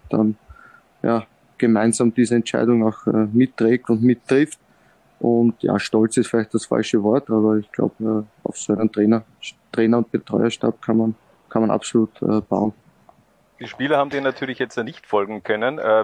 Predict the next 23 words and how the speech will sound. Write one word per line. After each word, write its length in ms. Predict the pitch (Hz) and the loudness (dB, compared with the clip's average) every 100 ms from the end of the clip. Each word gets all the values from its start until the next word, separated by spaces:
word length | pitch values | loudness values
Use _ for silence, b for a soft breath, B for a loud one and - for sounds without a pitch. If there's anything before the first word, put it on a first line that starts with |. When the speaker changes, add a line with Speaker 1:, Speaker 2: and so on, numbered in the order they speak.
| 101 | 0
Speaker 2:
wie 140 | 110 | -6
haben 120 | 139 | -6
denn 140 | 120 110 | -6 -16
die 200 | 165 247 | -12 -6
auf, 320 | 98 - - _ B B B | -6 -6 -20 _ B B B
äh, 180 | - 98 | 0 0
deinen 240 | 107 101 | 0 -2
Abgang 460 | - 101 - 101 98 | -2 -2 -2 -4 -2
reagiert? 800 | 98 95 - 98 90 - - - | 0 -2 -2 -8 -10 -10 -20 -8
Ähm, 380 | 107 107 110 101 _ _ _ - | -4 -4 -6 -16 _ _ _ -14
die 140 | 110 | -4
werden 280 | 110 120 127 | -2 0 0
ja 120 | 113 | 2
auch 200 | 113 135 - | 2 0 -4
einige 440 | 110 127 123 123 | -4 -4 -6 -8
Fragen 480 | - 110 113 135 139 | -2 2 2 0 -4
gehabt 340 | 135 131 - | 0 0 0
haben, 180 | 135 131 | -4 -4
die 120 | 127 | -10
irgendwer 400 | 120 127 120 120 | -8 -8 -2 -2
beantworten 500 | 113 90 - 95 104 | 0 -4 -2 -6 -4
hat 140 | 95 95 | -10 -12
müssen. 260 | 90 - | -20 -20